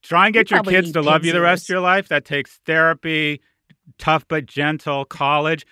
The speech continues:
Speaker 1: Just give a dog a pig's ear, yours for the rest of its life.
Speaker 2: All right, bacon.
Speaker 1: Anyways, Beyond
Speaker 2: Okay.
Speaker 1: Meat. I'm gonna circle back to Beyond Meat.
Speaker 2: All right, we're gonna circle back on that. All right,
Speaker 1: Beyond
Speaker 2: okay,
Speaker 1: Meat,
Speaker 2: all right.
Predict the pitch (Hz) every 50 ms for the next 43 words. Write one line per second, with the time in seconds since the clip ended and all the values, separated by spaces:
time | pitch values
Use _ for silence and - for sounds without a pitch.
0 | _ _ _ - - 170 202 190 - - - 208 202 208 196 214 214 190 147 175
1 | 160 156 156 151 147 151 156 156 - _ _ - 131 139 131 - 170 160 160 147
2 | 135 - 143 147 147 147 151 - _ _ _ _ - 107 123 139 143 151 147 -
3 | - 131 127 123 120 123 127 131 - - 120 107 113 - - 117 107 101 95 185
4 | 190 190 185 170 160 165 - _ - 165 151 147 - - 156 190 208 202 175 160
5 | 165 214 233 160 165 175 190 202 202 185 147 127 123 _ _ - 165 170 180 147
6 | - - - - 196 190 - 202 151 170 165 170 156 - - 123 131 131 127 127
7 | 127 135 131 127 120 98 95 - _ - 220 233 226 190 214 269 320 339 349 311
8 | - - 311 - - 254 202 196 165 113 - - - 175 175 233 190 175 - -
9 | - - 240 - 240 - 165 175 180 190 202 180 165 165 175 185 220 220 202 190
10 | 190